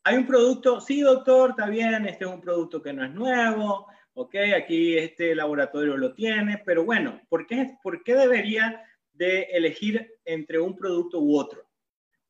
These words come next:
Porque bueno, yo entendiendo el comportamiento del virus, yo puedo también saber cómo puedo aprovechar los puntos débiles. Eso lo hablamos al inicio. Si yo conozco los puntos débiles de mi enemigo,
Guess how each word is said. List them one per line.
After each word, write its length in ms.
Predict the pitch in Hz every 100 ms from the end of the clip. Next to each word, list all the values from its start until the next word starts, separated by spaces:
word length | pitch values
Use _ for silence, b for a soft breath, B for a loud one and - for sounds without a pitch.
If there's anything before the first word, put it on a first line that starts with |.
| _ _
Porque 220 | 190 185
bueno, 440 | 208 277 208 131 -
yo 180 | 143 233
entendiendo 600 | 302 294 269 208 196 156
el 100 | 135
comportamiento 880 | 147 131 143 143 131 151 185 190 214
del 220 | 214 214
virus, 580 | 214 180 127 117 - _ _
yo 220 | 135 160 -
puedo 360 | 190 185 175
también 500 | 175 175 170 156 143
saber 640 | - 165 147 127 113 - _ _ _ _
cómo 360 | 170 180 196 196
puedo 600 | 180 180 185 185 170 -
aprovechar 580 | - - 160 139 170 175
los 180 | 175 -
puntos 320 | 151 139 131
débiles. 460 | 156 156 123 113 113
Eso 180 | -
lo 100 | 165
hablamos 400 | 147 131 135 160
al 160 | 156 117
inicio. 420 | 127 139 - - _ _ _ _
Si 200 | - 165
yo 160 | 190 226
conozco 440 | 233 233 220 196
los 180 | 165 -
puntos 380 | 175 185 190 190
débiles 440 | 190 160 123 113
de 100 | 127
mi 180 | 135 147
enemigo, 680 | 185 214 220 175 131 -